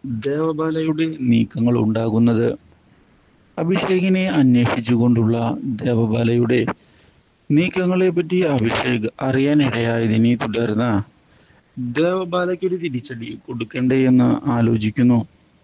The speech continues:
പക്ഷേ ഈ അവസ്ഥയിൽ അഭിഷേക് ഇവിടെ നിന്ന് പോകരുത്.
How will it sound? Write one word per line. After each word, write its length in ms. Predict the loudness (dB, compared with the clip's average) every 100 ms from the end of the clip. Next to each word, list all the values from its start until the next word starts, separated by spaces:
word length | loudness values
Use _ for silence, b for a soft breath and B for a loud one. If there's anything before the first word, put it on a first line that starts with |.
| -6
പക്ഷേ 440 | -4 -4 -2 -2 -4 -2
ഈ 180 | 0 2
അവസ്ഥയിൽ 520 | 0 -2 -2 0 0 -2 _ B B B B _ -2
അഭിഷേക് 560 | 2 4 6 4 2 0 4
ഇവിടെ 300 | 6 6 8
നിന്ന് 240 | 8 8
പോകരുത്. 680 | 6 4 4 4 6 4